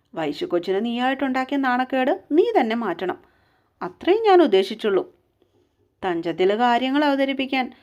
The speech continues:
പത്മാവതിക്ക് ഒരു പ്രത്യേക മിടുക്കാണ്. "ഞാൻ വല്ലതും പറഞ്ഞാൽ കൂടിപ്പോവും. എന്തൊക്കെ ഭ്രാന്താണ് ഈ വിളിച്ചു കൂവുന്നത്?" അവൻ ആദ്യമായി തൻ്റെ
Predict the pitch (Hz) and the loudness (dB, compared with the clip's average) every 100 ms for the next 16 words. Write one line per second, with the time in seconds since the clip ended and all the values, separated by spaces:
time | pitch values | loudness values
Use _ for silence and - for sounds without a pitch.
0 | _ _ _ 359 370 359 311 240 233 214 | _ _ _ 0 2 2 4 2 0 -2
1 | 214 202 190 320 392 370 233 185 185 - | -4 -10 -4 2 4 4 2 2 -2 -2
2 | 320 - - _ _ _ _ _ _ _ | -2 -2 -8 _ _ _ _ _ _ _
3 | _ _ _ 190 180 220 226 226 254 247 | _ _ _ 0 2 2 0 0 0 0
4 | 269 269 233 285 185 175 - _ _ _ | -2 -4 -2 0 2 2 -2 _ _ _
5 | _ 165 170 170 285 330 - 160 185 302 | _ -12 -12 -8 -4 -4 -2 -2 0 2
6 | 294 226 196 180 285 233 196 196 180 175 | 2 2 0 0 0 -2 -2 -2 -4 -6
7 | _ _ _ _ _ _ - 427 349 190 | _ _ _ _ _ _ 0 2 4 2
8 | 180 254 294 220 196 196 196 | 0 0 -2 -2 -4 -6 -6